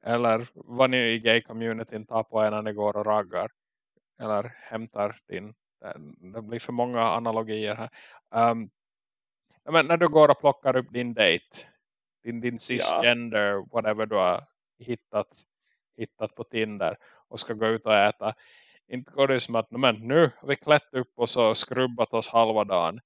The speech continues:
Speaker 1: Ska vi inte gå till Kotipizza nu när vi är riktigt rena och fina en gång?"
Speaker 2: Men så, så, så försöker du säga att, att, att min date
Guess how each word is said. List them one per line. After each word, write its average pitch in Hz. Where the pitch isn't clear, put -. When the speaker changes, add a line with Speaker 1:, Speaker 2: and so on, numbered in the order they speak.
Speaker 1:
Ska -
vi 135
inte 143
gå 151
till -
Kotipizza 127
nu 117
när 113
vi 110
är 107
riktigt 117
rena 110
och 107
fina 104
en 95
gång?" -
Speaker 2:
Men 160
så, -
så, 180
så 175
försöker 175
du 180
säga 165
att, -
att, 139
att 139
min 143
date 139